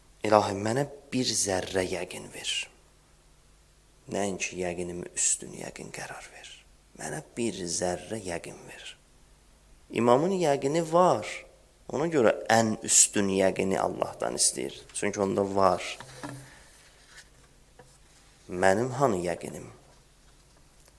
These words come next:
Mənim yəqinimin əsəri hanı? Hardadır? Hansı yəqinim, yəqinim üçün dua eləyim ki, ilahi, üstün yəqin qərar ver? Bəzi mövzular var.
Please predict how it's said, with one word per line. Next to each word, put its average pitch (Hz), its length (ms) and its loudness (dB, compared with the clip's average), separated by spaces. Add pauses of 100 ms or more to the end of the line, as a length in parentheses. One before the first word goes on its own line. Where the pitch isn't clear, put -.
(180)
Mənim 98 400 -2
yəqinimin 110 680 2 (100)
əsəri 90 420 4
hanı? 92 360 -8 (220)
Hardadır? - 520 -12 (1500)
Hansı 127 360 8
yəqinim, 170 600 10 (220)
yəqinim 117 560 6
üçün 110 340 4 (240)
dua 123 220 12
eləyim 113 240 10
ki, - 140 2
ilahi, 110 440 12 (240)
üstün - 460 8
yəqin 104 400 8
qərar - 380 -4
ver? - 320 -6 (2000)
Bəzi 156 260 12
mövzular 139 520 4
var. 160 280 -2